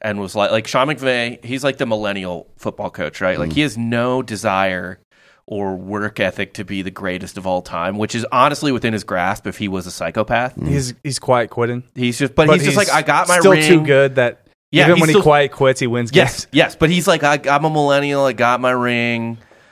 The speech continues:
Speaker 1: You know, I'm good. Like, I proved what I wanted to prove." Like, he, if he was, like, a Bill Belichick, Nick Saban type of guy,
Speaker 3: I thought he
Speaker 1: like
Speaker 3: was, though. I thought he was supposed to be like Gruden,
Speaker 1: he's
Speaker 3: where
Speaker 1: a,
Speaker 3: he's just
Speaker 1: he's
Speaker 3: a
Speaker 1: like,
Speaker 3: psycho.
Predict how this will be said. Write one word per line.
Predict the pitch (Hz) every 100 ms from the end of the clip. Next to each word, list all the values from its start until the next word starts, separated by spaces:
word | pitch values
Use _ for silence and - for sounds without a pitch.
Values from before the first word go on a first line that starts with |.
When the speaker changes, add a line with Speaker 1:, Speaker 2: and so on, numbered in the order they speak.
| _
Speaker 1:
You | - 120
know, | 120 117 113
I'm | 131 147
good. | 143 147 147
Like, | 131 139
I | 185
proved | - 127 107
what | 107
I | 104
wanted | 104 101 98
to | 92
prove." | - 98 95
Like, | 110
he, | 220 190 - _
if | - -
he | 170 190
was, | 170 156 147 139
like, | 127 110
a |
Bill | 95 135 131
Belichick, | 123 113 117 - 113 -
Nick | 113 107
Saban | - 104 101 104 98
type | 117 101
of | 98
guy, | 104 95 90
Speaker 3:
I |
thought | 123
he | 160
Speaker 1:
like | 113
Speaker 3:
was, | 107 123
though. | 110
I | 98
thought | 113
he |
was | 117
supposed | - 120 107
to |
be | 110
like | 104 _ 165 _ _
Gruden, | 117 110 92 92 _ _ _ _ _
Speaker 1:
he's | - 175
Speaker 3:
where | 127
Speaker 1:
a, |
Speaker 3:
he's | 120 120
just | 151
Speaker 1:
he's | 208
Speaker 3:
a |
Speaker 1:
like, | 226
Speaker 3:
psycho. | 127 117 104 87